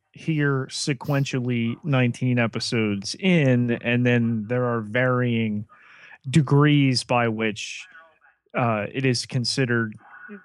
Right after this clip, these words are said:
how far it is considered into the series, but they have very easily fallen into this pattern of, you know, Kirk and Spock and Bones,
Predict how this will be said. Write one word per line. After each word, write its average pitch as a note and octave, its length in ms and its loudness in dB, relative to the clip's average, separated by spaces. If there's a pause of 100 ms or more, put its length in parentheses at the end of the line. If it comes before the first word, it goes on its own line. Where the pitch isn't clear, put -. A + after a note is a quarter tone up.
(520)
how C3 240 0
far B2 440 2
it A2+ 80 -2
is A2 180 -8
considered A#2 520 0
into A#2+ 300 0
the G#2 80 -2
series, B2 800 2 (400)
but B2+ 240 2
they C#3 160 4
have C3 320 2
very C#3+ 680 2
easily B2+ 920 0 (320)
fallen C3+ 560 4
into A#2+ 380 2
this A2 460 -2 (540)
pattern A#2+ 800 0
of, A2 580 -2 (420)
you B2 60 -4
know, G#2+ 340 -4 (280)
Kirk A2+ 400 -2
and A2+ 120 0
Spock A#2 520 0
and A2+ 180 -2
Bones, A#2 560 0